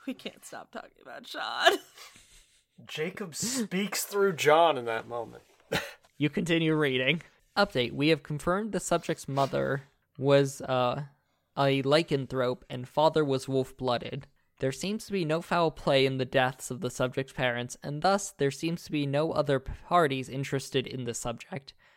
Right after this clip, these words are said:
Speaker 3: meaning we can move forward with the experiment without worries of complications. Update.
Speaker 1: Complications being somebody trying to find him. Jesus fuck.
Speaker 3: Yeah.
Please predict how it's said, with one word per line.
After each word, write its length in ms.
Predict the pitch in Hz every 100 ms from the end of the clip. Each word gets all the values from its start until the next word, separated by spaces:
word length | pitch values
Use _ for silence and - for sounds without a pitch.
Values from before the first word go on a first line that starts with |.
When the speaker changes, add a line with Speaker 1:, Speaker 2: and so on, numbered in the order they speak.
| _
Speaker 3:
meaning 320 | 139 156 180 165
we 80 |
can 220 | 147 147 135
move 180 | 160
forward 560 | - - 147 135 131 131 -
with 100 | 131
the 80 |
experiment 580 | 127 - - 151 156 147
without 320 | 139 135 135
worries 520 | - 135 139 135 135 131
of 100 | 120
complications. 1040 | 151 127 127 - 120 - - 165 180 - _ _ _ -
Update. 300 | 233 - 240
Speaker 1:
Complications 800 | 285 285 349 339 320 339 285 220
being 400 | 202 254 247 233
somebody 340 | - 240 226
trying 220 | 254 262 214
to 80 |
find 440 | 185 - 208 240 233
him. 260 | 208 175 175
Jesus 580 | 220 254 320 208 175 - -
fuck. 400 | 285 320 226 175 _
Speaker 3:
Yeah. 380 | - 120 131 147